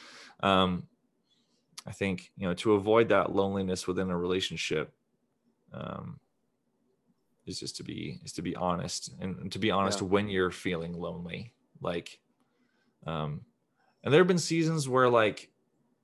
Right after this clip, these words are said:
Speaker 1: it's a, it's a little bit of a different thing, I guess. There have been seasons where I felt lonely that had nothing to do with Emily and I's relationship.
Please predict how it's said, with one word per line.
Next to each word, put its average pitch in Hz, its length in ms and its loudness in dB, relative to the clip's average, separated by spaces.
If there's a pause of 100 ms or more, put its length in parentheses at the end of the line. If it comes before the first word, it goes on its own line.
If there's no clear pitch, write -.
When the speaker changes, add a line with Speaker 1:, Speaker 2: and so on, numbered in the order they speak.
(1200)
Speaker 1:
it's 151 200 -2
a, - 80 2
it's 120 120 2
a 123 40 6
little 104 220 6
bit 90 120 6
of 85 80 4
a 85 60 2
different 80 380 -4
thing, 78 240 -4
I 71 100 -8
guess. - 340 -6
There 117 140 8
have 117 80 6
been 117 120 2
seasons 135 460 2
where 107 120 6
I 98 140 6
felt 101 340 4
lonely 95 420 2
that 87 160 0
had 104 200 0
nothing 101 320 0
to 95 80 0
do 92 180 2
with 90 200 2
Emily 92 260 0
and 90 100 0
I's 87 200 -2
relationship. - 760 -4